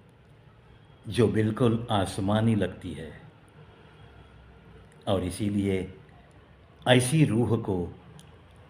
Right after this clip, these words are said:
जब कोई अच्छी रूह मिलती है, तो अपने आप मोहब्बत हो जाती है, मोहब्बत हो जाती है। असंच काहीसं मनापासूनचं प्रेम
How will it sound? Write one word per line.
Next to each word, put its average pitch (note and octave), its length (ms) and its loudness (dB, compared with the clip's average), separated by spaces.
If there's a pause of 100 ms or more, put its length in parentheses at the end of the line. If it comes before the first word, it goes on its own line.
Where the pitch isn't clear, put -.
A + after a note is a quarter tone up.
(180)
जब C3+ 260 6
कोई C#3 140 6
अच्छी A#2+ 360 2
रूह B2 260 0
मिलती G#2 380 0
है, F2 360 -4 (560)
तो A2 120 2
अपने G2+ 380 -2
आप G2+ 420 0 (280)
मोहब्बत F#2 560 -4
हो G2+ 80 0
जाती E2+ 400 -6
है, D#2+ 240 -10 (220)
मोहब्बत F#2 460 -6
हो F2+ 80 -8
जाती E2+ 320 -14
है। - 240 -20 (960)
असंच F3 380 4
काहीसं B2 380 -2
मनापासूनचं A2 720 -2
प्रेम F#2+ 440 -6